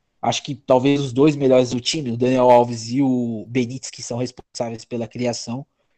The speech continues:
criam muito no São Paulo. Acho que é um res-, esse zero a zero é um resultado justo pelo que a gente conseguiu jogar na partida. E a gente também teve lances que a bola quase entrou no... quase que a gente tomou o gol.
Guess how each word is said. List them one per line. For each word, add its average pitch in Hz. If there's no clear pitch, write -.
criam 147
muito 147
no 131
São 127
Paulo. 123
Acho -
que -
é 208
um -
res-, 202
esse 202
zero 196
a 196
zero 196
é -
um 208
resultado 226
justo 262
pelo 240
que 240
a 226
gente 208
conseguiu 175
jogar 143
na 143
partida. 214
E 269
a 220
gente 170
também 208
teve 240
lances 175
que -
a 202
bola 170
quase 139
entrou 123
no... 113
quase 139
que 156
a -
gente -
tomou 147
o 151
gol. 127